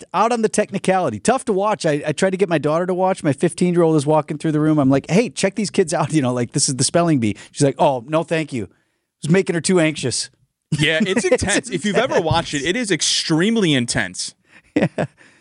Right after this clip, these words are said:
Speaker 1: They ask you, you know, "Can I get the definition? Can I get the word of or-, uh, country of origin? How did the word come together?" Then they go back to forth, back to forth. There's a clock running on 'em.
Speaker 2: Well, and it's a big deal. Like, if you've ever seen photos
Speaker 1: Yeah, sure.
Speaker 2: of this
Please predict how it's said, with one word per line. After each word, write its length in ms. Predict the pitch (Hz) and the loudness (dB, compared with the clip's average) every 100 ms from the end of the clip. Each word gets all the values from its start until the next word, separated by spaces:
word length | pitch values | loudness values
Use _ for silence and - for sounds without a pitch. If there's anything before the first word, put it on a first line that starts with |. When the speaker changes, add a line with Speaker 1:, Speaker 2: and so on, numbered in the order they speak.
| _ _ _ - | _ _ _ 0
Speaker 1:
They 160 | 185 160 | 0 0
ask 280 | 165 - | -4 -4
you, 60 | 165 | -2
you 140 | 156 | -2
know, 140 | 139 123 | -2 -4
"Can 140 | - 135 | -2 0
I 40 | |
get 140 | 131 | 0
the 80 | 131 | 0
definition? 640 | 123 131 143 160 156 170 147 | 0 0 0 0 0 0 2
Can 100 | 139 | 0
I 40 | |
get 160 | 127 123 | 0 0
the 60 | |
word 160 | 120 120 | 2 2
of 100 | 117 | 2
or-, 180 | 143 143 135 113 | 2 2 0 0
uh, 220 | 123 113 107 _ _ _ - | -2 -2 -4 _ _ _ -4
country 320 | 190 180 175 | -2 0 -2
of 100 | 170 | -2
origin? 540 | 170 170 165 147 170 156 | -2 -2 0 0 0 0
How 160 | 143 | 0
did 80 | 151 | 0
the 80 | 147 | 0
word 180 | 151 139 | -2 0
come 160 | 156 | 0
together?" 380 | 151 147 143 143 | 2 2 2 0
Then 120 | 139 | 2
they 80 | 147 | 2
go 120 | 135 | 2
back 320 | 131 170 165 | 2 2 0
to 80 | - | -6
forth, 360 | 131 175 165 143 | -4 0 0 2
back 240 | 160 156 | 2 2
to 60 | - | -2
forth. 280 | - 180 165 | 0 0 2
There's 140 | 135 | -2
a 20 | 117 | -2
clock 380 | - 180 170 | 0 0 0
running 240 | 170 165 160 | -2 -2 0
on 160 | 160 | 0
'em. 140 | 160 165 _ | 0 -4 _
Speaker 2:
Well, 120 | 165 185 | -2 0
and 120 | 208 | 2
it's 100 | 277 | 2
a 80 | 339 | 0
big 400 | 139 170 185 135 | 2 0 0 -4
deal. 340 | 151 185 95 | -2 0 0
Like, 160 | 98 127 | -2 -2
if 100 | 131 | 0
you've 100 | 180 | 2
ever 140 | 226 | 2
seen 220 | 233 190 160 | -2 -2 -4
photos 540 | - 165 190 165 139 | 0 0 2 2 0
Speaker 1:
Yeah, 120 | 127 | -2
sure. 100 | - | -4
Speaker 2:
of 240 | 139 151 135 | -2 -2 -2
this 460 | 139 123 - - | -2 -2 -8 -14